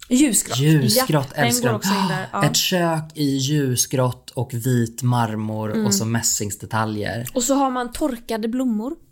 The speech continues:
Speaker 1: som
Speaker 2: Mm.
Speaker 1: också går i vitt, beige och gammelrosa.
Speaker 2: Ja.
Speaker 1: Och så har man sin liksom off-white, beigea stora soffa med gammelrosa kuddar. Och så har man ett jävla vitt marmorbord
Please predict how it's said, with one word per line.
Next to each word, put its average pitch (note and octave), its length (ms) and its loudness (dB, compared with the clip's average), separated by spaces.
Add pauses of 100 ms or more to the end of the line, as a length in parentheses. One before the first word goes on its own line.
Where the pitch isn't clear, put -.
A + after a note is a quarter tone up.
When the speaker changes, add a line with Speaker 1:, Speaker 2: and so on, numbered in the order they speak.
Speaker 1:
som C4+ 220 2
Speaker 2:
Mm. - 120 4
Speaker 1:
också - 160 -2
går C4 260 -2
i B3+ 140 -4
vitt, A3+ 360 -8
beige G3+ 600 -4 (280)
och G3 400 -4
gammelrosa. G3 640 -4 (200)
Speaker 2:
Ja. D#3+ 120 -4 (180)
Speaker 1:
Och B3 100 0
så C4+ 80 6
har C4 180 4
man A3+ 140 -2
sin A#3 200 -4
liksom A#3 400 -4
off-white, B3 960 0
beigea G#3+ 800 -2 (360)
stora G#3 420 0
soffa A#3 580 -4 (120)
med A3+ 280 -2
gammelrosa A3 600 -2
kuddar. A3 560 -6 (480)
Och A#3+ 120 -4
så C4 80 -2
har B3 100 0
man G#3 140 -2
ett G3+ 120 -6
jävla G3 280 -4
vitt G3 340 -10
marmorbord F3 800 -6